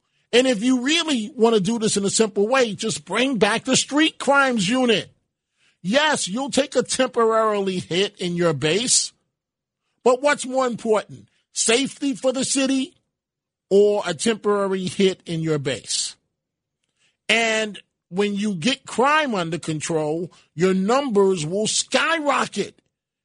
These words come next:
and go through the roof. But if you don't bring back the street crimes unit,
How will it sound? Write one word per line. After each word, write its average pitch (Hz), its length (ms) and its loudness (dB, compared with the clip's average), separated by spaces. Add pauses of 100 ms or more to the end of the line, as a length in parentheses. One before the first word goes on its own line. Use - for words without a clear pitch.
(140)
and 247 180 0
go 262 200 4
through 269 180 -6
the 269 80 -4
roof. 294 480 -2 (600)
But 262 100 2
if 190 120 2
you 262 120 4
don't 294 280 0
bring 277 240 -4
back 220 200 -2
the 202 100 -10
street 208 300 -10
crimes 170 500 -6
unit, 170 380 -4